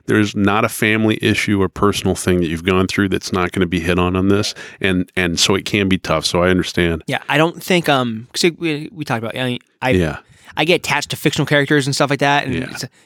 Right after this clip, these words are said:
Speaker 2: it's hard to watch Game of Thrones, even though it's, like, mindless. No, I don't
Speaker 1: Yeah.
Speaker 2: think I have the, I don't think I physically have the strength to watch a show like that because I just,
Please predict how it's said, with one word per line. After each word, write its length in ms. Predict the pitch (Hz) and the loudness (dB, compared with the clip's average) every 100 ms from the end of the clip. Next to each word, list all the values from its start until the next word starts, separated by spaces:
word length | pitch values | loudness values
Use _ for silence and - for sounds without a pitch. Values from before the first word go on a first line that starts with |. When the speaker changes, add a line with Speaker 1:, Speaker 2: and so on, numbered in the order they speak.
| _ | _
Speaker 2:
it's 80 | - | -4
hard 100 | 175 | 2
to 60 | |
watch 100 | 165 | 2
Game 140 | 160 147 | 2 0
of 60 | |
Thrones, 180 | 147 143 | 2 2
even 120 | 135 | 2
though 60 | 131 | 0
it's, 120 | 123 | 0
like, 180 | 120 - | -2 -4
mindless. 400 | 127 123 123 120 | -2 -2 -2 -4
No, 140 | 123 - | -6 -2
I 100 | 139 | 0
don't 120 | 156 | 2
Speaker 1:
Yeah. 40 | |
Speaker 2:
think 120 | 160 180 | 2 2
I 60 | |
have 160 | 170 131 - - - _ | 0 -4 -16 -20 -20 _
the, 480 | 143 135 127 120 107 _ _ _ _ _ _ _ | 0 2 2 0 -4 _ _ _ _ _ _ _
I 60 | 135 | -2
don't 100 | 165 | 2
think 140 | 185 | 2
I 80 | 147 | 0
physically 600 | 113 - - 165 151 147 | -4 -2 2 2 2 0
have 160 | 120 120 | 0 -2
the 80 | 120 | 0
strength 400 | - 147 127 - | 0 0 -2 -2
to 60 | |
watch 200 | 123 113 | -2 -2
a 40 | - | -2
show 220 | - 113 | 0 0
like 160 | 107 | 0
that 220 | 117 107 - | -2 -4 -4
because 280 | 120 123 | 0 2
I 100 | 113 | 2
just, 440 | 117 120 - - | 2 2 2 -2